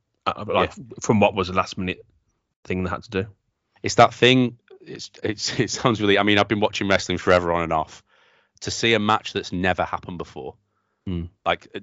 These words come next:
Speaker 2: in any kind of, you know, not, not, "Oh, well, he did it when he was, when he was coming up. They had a match together or whatever." They, these two just haven't faced each other, and I think as long as they are clever with it,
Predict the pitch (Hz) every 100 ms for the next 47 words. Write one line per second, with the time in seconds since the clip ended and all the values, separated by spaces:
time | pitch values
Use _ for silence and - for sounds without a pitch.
0 | _ - 101 101 95 - 92 87 _ 110
1 | 90 80 95 95 - _ 101 90 107 101
2 | 90 82 80 98 87 87 85 82 - 87
3 | 85 82 - - 90 82 80 - - 78
4 | 78 78 78 - 85 80 78 78 76 76
5 | 76 87 - 104 - 107 98 - - 85
6 | 90 - 90 90 - 78 87 80 82 _
7 | _ _ _ 92 95 101 92 92 107 113
8 | 101 110 98 _ - - - 113 110 92
9 | 87 78 76